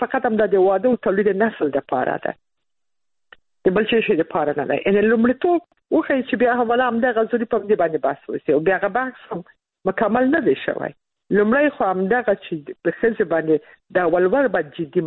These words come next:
معنا شوی وای. ولور اساس بدبختي ده. دغه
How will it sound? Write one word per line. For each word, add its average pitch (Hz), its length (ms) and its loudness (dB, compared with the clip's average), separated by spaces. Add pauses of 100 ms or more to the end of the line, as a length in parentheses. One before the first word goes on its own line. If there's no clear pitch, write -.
معنا 143 180 -4 (120)
شوی 131 180 -2
وای. - 200 -14 (600)
ولور 208 340 2 (160)
اساس 214 440 -6
بدبختي 143 500 -4
ده. - 100 -8 (600)
دغه 202 340 0